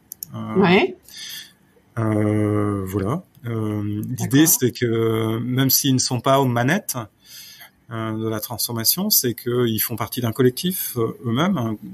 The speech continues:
Speaker 1: soit de, au niveau de leur équipe, ou, ou alors, euh, un collectif, euh, qui a été créé à la maille du, du métier, à la maille de, de leur service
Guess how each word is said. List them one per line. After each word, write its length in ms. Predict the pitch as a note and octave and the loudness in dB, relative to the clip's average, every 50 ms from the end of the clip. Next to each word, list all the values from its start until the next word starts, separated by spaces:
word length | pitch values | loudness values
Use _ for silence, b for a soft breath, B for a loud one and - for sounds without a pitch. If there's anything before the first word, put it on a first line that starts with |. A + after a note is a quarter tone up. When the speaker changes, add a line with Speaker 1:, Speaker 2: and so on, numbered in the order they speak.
| F#2+ | -8
Speaker 1:
soit 280 | - - - - A2+ - - | -6 -6 -4 -6 -6 -8 -8
de, 380 | A#2 A2 G#2+ G#2 G2+ G#2 G#2+ - - A#2+ | -6 -6 -6 -6 -6 -8 -10 -10 -8 -6
au 60 | A#2 | -2
niveau 220 | A2 G#2+ G2+ A2+ | 0 0 0 2
de 40 | G2+ A2 | 0 2
leur 120 | G2 G#2 | 0 0
équipe, 400 | G2+ - - C#3 D#3 D#3+ D#3 - | -2 -2 0 2 2 2 2 0
ou, 220 | B2 A2 G#2 G#2 G#2 | -2 -2 -2 -2 -2
ou 280 | G#2 G#2 G#2 G2 G#2 | -2 -2 0 2 4
alors, 260 | G#2 A2+ A2+ A2+ G#2+ A#2 | 4 6 6 6 6 6
euh, 100 | A2 A2 | 6 6
un 120 | A2 G#2+ | 6 4
collectif, 580 | - - A#2 G#2+ - - - B2+ - - - A#2 | 4 2 0 0 0 0 0 0 0 0 0 2
euh, 160 | A2+ G#2+ G#2+ B B B B B B B B B B B B - | 2 2 0 B B B B B B B B B B B B -4
qui 160 | - - A#2 | 0 2 2
a 40 | A#2 | 2
été 220 | A2 - - A2+ | 0 0 -2 -4
créé 440 | - - - B2+ A#2+ A#2+ B2 B2 A#2+ | -2 0 2 4 6 6 8 6 6
à 60 | A2+ | 6
la 120 | A2 A2 | 4 4
maille 260 | G#2+ A2 A2 A2 A2 G#2 | 2 2 2 2 2 0
du, 300 | G2+ G#2 G#2+ G#2+ G#2 F#2+ | -2 -4 -2 -2 -2 -2
du 120 | G#2 A2 | -2 0
métier, 680 | A2+ A2+ G#2+ - - - C#3+ D3 D3+ D#3 D#3 D#3+ E3 D#3 | 0 0 0 0 0 2 2 4 4 4 4 6 6 4
à 80 | D3 B2 | 4 2
la 80 | A2 | 0
maille 220 | G#2+ G#2+ A2 A2 G#2 | 0 -2 -2 -2 -4
de, 260 | G#2 G#2 G#2 G2+ G2+ G#2 G2 F#2 - G2+ G2+ - - - - - - - - | -6 -8 -10 -10 -12 -16 -20 -20 -20 -20 -20 -20 -20 -20 -20 -20 -20 -20 -18
de 60 | G#2+ | -18
leur 120 | F#2+ F#2+ - | -16 -10 -8
service 480 | - - G#2 G#2+ D3 F#3 - - - | -8 -6 -4 -2 0 0 0 -2 -2